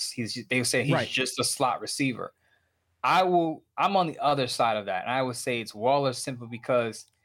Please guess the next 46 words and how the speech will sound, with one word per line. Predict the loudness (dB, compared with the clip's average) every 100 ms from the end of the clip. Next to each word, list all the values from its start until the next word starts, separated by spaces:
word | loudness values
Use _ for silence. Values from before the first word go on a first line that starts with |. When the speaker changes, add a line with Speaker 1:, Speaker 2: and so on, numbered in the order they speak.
| _ _ _ _ _ _ -6
Speaker 1:
of | -2
his | -2
spotty | 0 0 2 0
availability. | 0 0 0 0 -2 -2 -10 _ _
He's | -18 -6
Speaker 2:
Mm-hmm. | 2
Speaker 1:
older | 2 2 0
than | 0
Renfrow, | -2 -2 0 0 0 -4 _ _ _
hasn't | -4 -2 0
been | 0 0
as | 0
available | 0 2 2 2 2 4 4
as | 2 0
Renfrow | -2 -2 0 0 2
over | 0 -2
the | 0
last | 2 2 -2 -8
two | -8
years, | -4 0 0 -2 -8 -16 _ _ _ _ -4
and | 0
he's | 0 2
more | 2 2
costly. | 4 4 4 -4 -16 _ _ _ _ _ -2
So | 2
Speaker 2:
Correct. | 4
Speaker 1:
I |
would | 4 0
say | 2 2 2
that, | 2 0 -2 _ _ _ _ _
wa-, | -4 0 2
and | 0 -4 -2
plus, | 2 4 2 0
he | -2 0
would | -2 -2
probably | 0 0 0 -6
get | -2 0 0
you | -2 -6
more | -6 -2 0 0
back | 0 -4 -4
in | -10
return | -10 -8 -4 -4 -4
than | -8 -2
Speaker 2:
The | 0
Speaker 1:
Renfrow. |
Speaker 2:
value. | 2 2 4 2